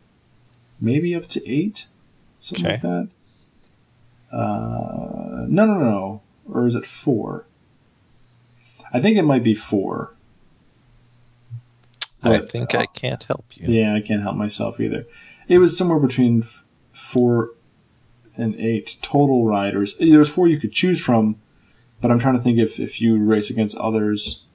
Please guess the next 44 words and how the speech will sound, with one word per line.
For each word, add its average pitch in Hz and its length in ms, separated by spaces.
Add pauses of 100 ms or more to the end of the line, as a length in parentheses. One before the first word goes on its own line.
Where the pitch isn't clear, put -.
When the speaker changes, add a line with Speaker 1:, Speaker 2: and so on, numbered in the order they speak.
Speaker 1:
more 117 180
than 101 120
that, 101 280
uh, 110 200
in 110 80
the 110 100
N 104 80
sixty-four - 420
version. 110 380 (580)
In 143 120
Blue 165 160
Speaker 2:
Hmm. 170 40
Speaker 1:
Storm, 139 400
which 113 140
came 127 160
out 110 120
for 113 60
the 110 80
GameCube, 107 560
it 101 60
was 101 100
a 101 60
launch 107 300
title 104 180
for - 80
the 107 80
GameCube. 107 500 (560)
That 113 180
Speaker 2:
Also - 220
Speaker 1:
game 110 80
Speaker 2:
very 107 140
Speaker 1:
had 107 100
a 107 40
Speaker 2:
pretty 101 80
Speaker 1:
lot 95 180
Speaker 2:
game. 101 100
Speaker 1:
more. 101 260 (220)
Oh 127 280
man, 117 280
I 104 60
love 151 260
that 117 180
game 107 240
too. 139 440